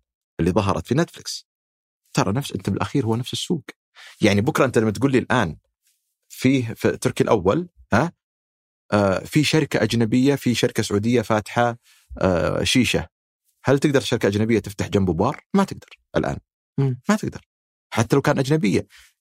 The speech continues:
Speaker 1: نفس الشيء نتفليكس تفقه، أنت بالأخير أنت مشترك، أنت تدفع فلوس. آه، آه، تجربة جن علمتهم إنه listen، ممكن لعله إنه في المجتمع هنا مختلف.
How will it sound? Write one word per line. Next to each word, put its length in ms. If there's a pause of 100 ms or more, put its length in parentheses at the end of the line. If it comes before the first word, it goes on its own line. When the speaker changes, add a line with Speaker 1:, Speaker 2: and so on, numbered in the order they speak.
Speaker 1:
نفس 200
الشيء 320
نتفليكس 400
تفقه، 480 (200)
أنت 180
بالأخير 480 (140)
أنت 120
مشترك، 560 (120)
أنت 120
تدفع 220
فلوس. 480 (1080)
آه، 20
آه، 540 (100)
تجربة 280
جن 460
علمتهم 540
إنه 280
listen، 500 (240)
ممكن 800
لعله 340
إنه 120
في 340 (140)
المجتمع 440
هنا 120
مختلف. 480